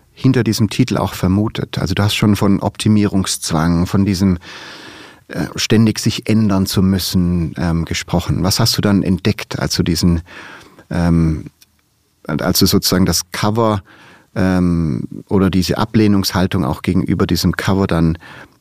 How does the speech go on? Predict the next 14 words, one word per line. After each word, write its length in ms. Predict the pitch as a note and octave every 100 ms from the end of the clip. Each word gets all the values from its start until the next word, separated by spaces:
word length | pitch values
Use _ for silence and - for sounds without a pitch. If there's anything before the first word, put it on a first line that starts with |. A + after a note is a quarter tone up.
| -
äh, 240 | - D2 B1
beiseite 480 | - F#2+ G#2+ C3
gelegt 280 | - A2 G#2
hast 160 | G#2+ G#2+
und 60 |
das 140 | F#2+ -
Buch 200 | A2 -
geöffnet 480 | C#2+ B2+ - - -
hast? 200 | - -
Was 160 | -
hast 200 | - -
du 60 | G#2
dann 180 | F#2+ F#2
entdeckt? 480 | G2+ - - -